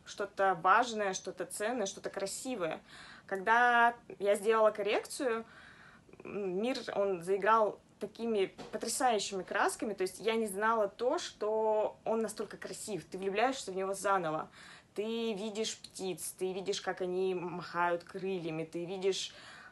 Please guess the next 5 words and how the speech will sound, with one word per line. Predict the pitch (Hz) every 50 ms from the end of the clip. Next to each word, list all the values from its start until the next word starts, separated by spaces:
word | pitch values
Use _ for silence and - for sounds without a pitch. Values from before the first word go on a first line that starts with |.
| - -
а, | - 170 170 175 170 175 175 170 170 165 - - -
огни, | - 190 190 185 196 190 190 190 196 208 208 202 196 175 165 - - - - - - -
м, | - - 175 175 160
ты | - 196 196
видишь | 185 214 196 190 202 190 - - - -